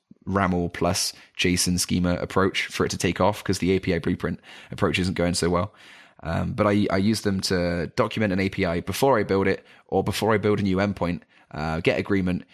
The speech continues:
use the mock server to make sure that it, it's working nicely and to give the people a, a way to start working before I finish coding. Um, and then, and then both the back end and the front end team can work in parallel instead of one sitting around twiddling their thumbs for two weeks while the other person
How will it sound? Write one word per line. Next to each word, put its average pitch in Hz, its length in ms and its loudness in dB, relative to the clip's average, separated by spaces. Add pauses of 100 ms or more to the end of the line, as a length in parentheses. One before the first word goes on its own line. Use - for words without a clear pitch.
(100)
use 110 180 2
the 107 80 0
mock 101 220 0
server 95 380 2
to - 120 -6
make 95 160 0
sure 92 240 2
that 78 180 -2
it, - 240 -4
it's 90 200 -2
working 95 320 0
nicely 90 400 0
and 87 140 -2
to 92 80 -2
give 95 240 -2
the 85 80 -4
people 87 380 -2
a, 80 240 -2
a 80 40 -4
way 92 160 0
to - 140 -4
start - 380 0
working 87 360 -2
before 98 360 2
I 90 60 2
finish 95 300 0
coding. 131 420 0 (360)
Um, 87 520 0
and 95 200 0
then, 92 400 0 (120)
and 101 120 0
then 98 120 2 (120)
both 101 300 -2
the 98 200 0
back - 220 0
end 101 120 2
and 92 80 0
the 92 60 -2
front 71 160 -4
end 90 100 -4
team 90 160 -4
can - 140 -10
work 90 200 -2
in 90 100 -2
parallel 90 480 0 (240)
instead 90 320 0
of 92 120 -2
one 95 220 0
sitting 90 320 0
around 92 360 0
twiddling 98 340 0
their 90 100 -2
thumbs 131 240 0
for - 80 -8
two 90 160 -2
weeks 90 240 -2
while 87 160 0
the 90 140 0
other 90 100 -2
person - 380 -2